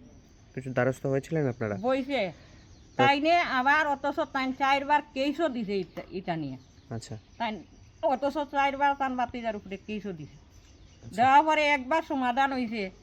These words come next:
Speaker 2: আবার
Speaker 1: হুম।
Speaker 2: তিনবার আইছে, কোর্টে একটা দিছে, তাই আরো দুইটা already তাই ইয়ত দিয়া কুমারঘাট ইয়ত দিছে।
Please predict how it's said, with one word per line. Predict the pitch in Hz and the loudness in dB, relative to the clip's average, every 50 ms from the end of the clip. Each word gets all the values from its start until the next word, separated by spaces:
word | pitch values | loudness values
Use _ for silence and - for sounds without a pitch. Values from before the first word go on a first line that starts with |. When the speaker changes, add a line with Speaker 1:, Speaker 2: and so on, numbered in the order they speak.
| - - | -10 -4
Speaker 2:
আবার | 214 226 233 269 277 285 | -2 0 2 2 0 0
Speaker 1:
হুম। | 285 - | -2 -4
Speaker 2:
তিনবার | 269 254 262 262 254 254 254 262 262 262 254 | -6 -4 -2 -2 -2 0 0 0 2 2 2
আইছে, | 240 233 233 247 240 | 0 0 -2 -4 -6
কোর্টে | 240 - 247 254 254 - | -6 -6 -6 -6 -4 -4
একটা | 262 254 254 - - 254 240 | -4 -4 -4 -2 -2 -4 -2
দিছে, | 220 233 214 226 240 233 226 214 - - - - - - - - | -2 -4 -6 -6 -6 -6 -6 -6 -10 -16 -20 -20 -20 -20 -18 -8
তাই | - 214 220 240 | -4 -4 -2 0
আরো | 240 233 254 254 | 0 0 0 0
দুইটা | 240 202 226 240 233 - 269 254 | -2 -4 -4 -4 -4 -2 0 0
already | 247 240 240 240 233 233 240 220 240 233 | 2 2 2 2 0 -4 -6 -6 -6 -2
তাই | - 226 226 226 202 226 - - - - - - - - | 0 0 0 0 -2 -6 -12 -16 -20 -20 -20 -18 -14 -10
ইয়ত | 214 214 214 220 | -6 -4 -4 -4
দিয়া | 208 185 190 196 196 190 | -4 -4 -2 -2 -2 -2
কুমারঘাট | 190 - 196 220 220 214 220 220 233 247 - - - - - - - - - - - - - - - 190 185 180 - - - - | -4 -6 -4 -2 -2 0 0 0 0 0 -2 -8 -16 -20 -20 -20 -20 -20 -20 -20 -20 -20 -20 -20 -18 -18 -18 -18 -18 -20 -20 -18
ইয়ত | - - 208 208 196 214 220 | -14 -10 -8 -6 -6 -6 -8
দিছে। | 208 190 190 202 208 160 180 156 143 | -10 -10 -8 -8 -6 -6 -8 -10 -10